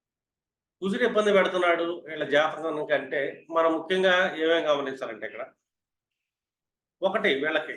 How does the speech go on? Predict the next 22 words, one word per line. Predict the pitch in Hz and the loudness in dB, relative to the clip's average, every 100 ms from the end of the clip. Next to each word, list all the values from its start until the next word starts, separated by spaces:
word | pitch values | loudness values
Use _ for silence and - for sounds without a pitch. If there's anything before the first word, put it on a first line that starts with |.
| - | -4
కమ్యూనికేషన్‌లో | 160 175 214 208 196 190 196 | -2 0 0 2 2 2 -2
కొంచెం | 185 165 170 | -2 -6 -6
హార్ష్‌నెస్ | - 185 170 190 180 175 | 0 2 2 -2 -4 -4
అనేది | 165 127 | -4 -6
ఉంటుంది, | 120 104 101 _ _ _ _ _ _ _ _ | -10 -14 -20 _ _ _ _ _ _ _ _
వైల్డ్‌నెస్ | 143 180 190 190 | 2 4 2 0
చూపిస్తుంటారు. | - 123 - 104 - 101 _ _ _ _ _ _ _ _ _ | -8 -14 -16 -20 -18 -18 _ _ _ _ _ _ _ _ _
రెండు, | 196 214 190 160 165 - _ | -6 0 0 0 -6 -14 _
కుజుడు | 214 214 226 190 | -4 0 2 2
ఇబ్బంది | 175 185 185 | 2 0 2
పెడుతున్నాడు | 185 185 175 151 | 0 0 -2 0
కాబట్టి | 143 147 202 | -2 -2 -4
ఇక్కడ | 190 147 143 | -2 -2 -2
కుజుడు | - 214 196 | -8 -10 -6
నెగిటివ్‌గా | 156 185 226 247 196 | -2 -2 -2 0 0
పనిచేస్తుంది. | 127 107 101 - _ _ _ _ _ _ _ _ _ _ _ _ _ _ _ _ _ _ _ _ _ _ 180 | -2 -6 -12 -16 _ _ _ _ _ _ _ _ _ _ _ _ _ _ _ _ _ _ _ _ _ _ -2
కుజుడు | 214 220 | 2 6
నెగిటివ్‌గా | 208 208 214 214 | 6 6 4 4
పనిచేయటం | 196 190 190 185 | 4 4 2 0
వల్ల | 180 | 0
ఏంటి, | 175 175 175 | 0 -2 -2
వీళ్ళకి | 170 165 170 | -4 -4 -6